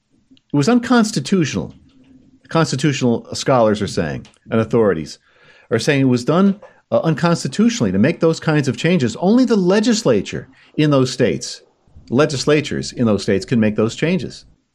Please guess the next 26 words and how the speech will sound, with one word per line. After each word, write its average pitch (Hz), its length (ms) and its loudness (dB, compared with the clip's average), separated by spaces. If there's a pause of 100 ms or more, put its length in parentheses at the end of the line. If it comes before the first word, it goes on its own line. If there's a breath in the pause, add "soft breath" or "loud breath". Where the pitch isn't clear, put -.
(1500 soft breath)
Now 180 180 4
that, 151 220 -2
that 127 160 -2
they 135 100 4
want 147 180 2
to 135 60 4
impeach 120 400 -2
the 110 80 -2
president, 117 480 0
speaking 185 320 0
of 107 80 -4
constitutionality, 113 880 0
Jay 170 160 2
Sekulow 113 580 0
site, 87 360 0 (420 loud breath)
the 113 80 0
American 127 320 2
Center 127 200 2
for 107 120 0
Law 101 140 4
and 95 100 -2
Justice, 101 480 -2 (1160 soft breath)
it, 107 200 -4
he 135 200 2
nailed 123 300 4
it. - 140 -10